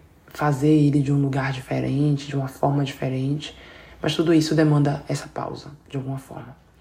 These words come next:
né? Descansar é, é uma oportunidade de não parar. Então, eu gostaria de agradecer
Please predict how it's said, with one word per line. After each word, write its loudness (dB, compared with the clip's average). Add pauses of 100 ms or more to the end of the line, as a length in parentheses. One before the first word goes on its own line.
(200)
né? -2 (380)
Descansar -4
é, -4
é -6
uma -4
oportunidade -6
de -4
não -2
parar. -10 (880)
Então, -6 (500)
eu -8
gostaria -4
de -4 (460)
agradecer -2